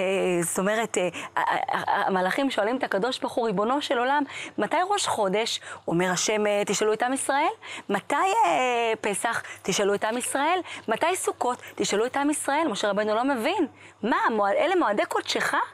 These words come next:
מועדי קודשך, כאילו, המ-, המועדים הקדושים האלה, בן אדם, כאילו, אה, אה, הוא, זה תלוי בו? אומר השם, "כן."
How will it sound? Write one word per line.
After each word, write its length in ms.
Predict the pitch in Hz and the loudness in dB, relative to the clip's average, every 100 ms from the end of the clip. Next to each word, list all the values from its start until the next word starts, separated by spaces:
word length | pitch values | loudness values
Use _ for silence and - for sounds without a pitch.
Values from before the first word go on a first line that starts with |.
| - - - | -12 -18 -4
מועדי 220 | - 202 330 | 0 0 0
קודשך, 340 | 381 - - 339 | 0 0 -2 0
כאילו, 200 | 339 - - | 2 0 0
המ-, 160 | 190 - | -2 0
המועדים 380 | 190 180 285 | 0 2 2
הקדושים 500 | 381 208 196 - 294 | 0 0 -2 0 2
האלה, 180 | 415 359 285 - - - | 2 2 0 -4 -20 -6
בן 240 | 165 226 202 | -2 0 0
אדם, 380 | 170 165 285 392 - | 0 2 2 0 0
כאילו, 320 | 381 339 - | 2 2 2
אה, 60 | |
אה, 280 | 190 - 202 - | 0 2 0 0
הוא, 160 | 196 - | -2 -2
זה 160 | 190 | -2
תלוי 300 | 190 202 320 | 0 2 2
בו? 280 | 214 247 320 - - | 2 0 0 -4 -4
אומר 240 | 170 175 | -2 -2
השם, 260 | 180 - 220 - | -2 -2 -4 -6
"כן." 120 | - | -14